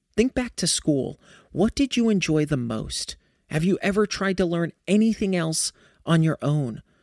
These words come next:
Do you know what you are truly capable of? We notoriously put ourselves in a box, limiting the reach of our potential, tricking us into thinking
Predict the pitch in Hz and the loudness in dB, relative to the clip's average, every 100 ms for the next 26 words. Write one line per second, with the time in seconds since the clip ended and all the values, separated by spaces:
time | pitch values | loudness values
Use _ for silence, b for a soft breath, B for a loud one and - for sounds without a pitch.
0 | _ _ _ 139 180 208 208 208 220 202 | _ _ _ -2 2 4 6 6 6 4
1 | 180 180 190 180 - - 190 185 - - | 2 0 0 0 -2 0 0 0 -2 -2
2 | - - - 160 113 69 - - - _ | -2 -2 -2 0 -2 -6 -12 -20 -20 _
3 | _ _ _ _ - 156 262 277 269 - | _ _ _ _ 0 4 4 4 -2 -2
4 | - 202 - 180 160 - 196 208 - 170 | 0 0 0 0 0 -2 -4 -4 -4 -4
5 | 165 160 151 143 143 - b b b 147 | -2 -4 -4 -4 -4 -8 b b b 0
6 | 147 139 - 110 113 - - - - _ | 0 -2 -4 -6 -6 -10 -8 -8 -10 _
7 | _ _ - 160 214 226 208 165 151 127 | _ _ 0 4 4 4 2 2 0 0
8 | 135 135 - - b b b 147 - 143 | 0 -2 -4 -8 b b b -4 -2 -2
9 | 139 135 143 - 139 131 - - - _ | -4 -4 -6 -6 -6 -6 -6 -10 -14 _
10 | _ _ - 240 - 247 196 - 170 160 | _ _ -2 -2 0 -2 0 0 0 -2
11 | - 160 151 | -2 -4 -4